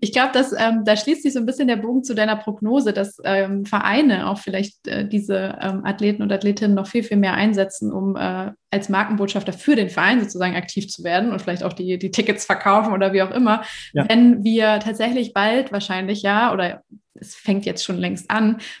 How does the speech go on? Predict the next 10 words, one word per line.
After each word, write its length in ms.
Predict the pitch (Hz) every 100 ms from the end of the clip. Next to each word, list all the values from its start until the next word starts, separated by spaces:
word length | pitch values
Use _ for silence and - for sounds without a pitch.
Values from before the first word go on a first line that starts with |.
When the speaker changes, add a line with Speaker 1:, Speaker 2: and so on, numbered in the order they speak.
| _
Speaker 1:
eine 200 | - 208
Generation 720 | 208 202 196 196 - 226 269
auch 140 | 180 -
von 180 | 196
Sportlern 640 | 180 - 185 196 196 190 196
und 100 | -
Sportlerinnen 520 | 180 185 185 185 185
haben, 300 | 185 185 185
die, 320 | 190 185 185
ähm, 500 | 180 175 180 175 180